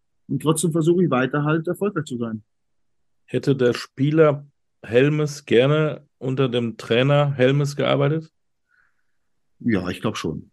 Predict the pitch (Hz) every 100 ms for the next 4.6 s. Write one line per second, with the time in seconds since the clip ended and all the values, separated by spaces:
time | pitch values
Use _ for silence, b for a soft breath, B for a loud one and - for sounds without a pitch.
0 | _ - 101 107 107 107 107 110 107 110
1 | 110 107 107 110 117 123 120 131 127 120
2 | 123 117 120 - 123 131 139 139 117 113
3 | 98 120 120 123 123 123 151 151 156 151
4 | - 120 110 113 131 170